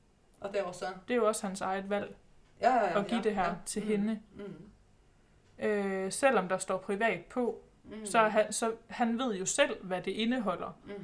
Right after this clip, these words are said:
Speaker 2: Og han ved, hvad hun kommer til at få at vide, hvis hun åbn-, hvis hun bestemmer sig
Speaker 1: Mm.
Speaker 2: for at åbne den.
Speaker 1: Mm.
Speaker 2: Øhm.
Speaker 1: Jeg lurte liksom på, hvordan jeg skulle avslutte denne historien.
Speaker 2: Ja.
Speaker 1: For jeg tenkte,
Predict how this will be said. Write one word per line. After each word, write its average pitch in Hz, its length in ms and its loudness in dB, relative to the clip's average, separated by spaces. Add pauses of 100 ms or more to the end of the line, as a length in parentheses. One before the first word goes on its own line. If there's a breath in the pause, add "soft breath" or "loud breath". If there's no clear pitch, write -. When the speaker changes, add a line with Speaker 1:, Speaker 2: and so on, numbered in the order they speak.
(180)
Speaker 2:
Og 214 120 4
han 220 220 0
ved, 247 200 -2
hvad 190 100 -4
hun 214 180 -2
kommer 180 240 0
til 214 140 -2
at 202 120 0
få 190 120 -4
at 175 140 -4
vide, 233 260 -2
hvis 196 200 -2
hun 180 160 -6
åbn-, 202 260 -4
hvis 202 180 0
hun 196 100 -2
bestemmer 196 320 -2
sig 185 120 -6
Speaker 1:
Mm. 180 60 -10
Speaker 2:
for 185 60 -2
at 180 80 -6
åbne 196 320 -2
den. 170 220 -12 (200)
Speaker 1:
Mm. 190 140 -16 (1000)
Speaker 2:
Øhm. 185 840 -2 (1200 loud breath)
Speaker 1:
Jeg 202 120 -4
lurte 202 260 -2
liksom 208 280 -8
på, 190 160 -4
hvordan 170 320 -6
jeg 170 100 -8
skulle 190 340 -8
avslutte 190 840 -8
denne 208 240 -8
historien. 208 540 -8
Speaker 2:
Ja. 233 160 0
Speaker 1:
For 233 40 0
jeg 202 120 -4
tenkte, 208 320 -12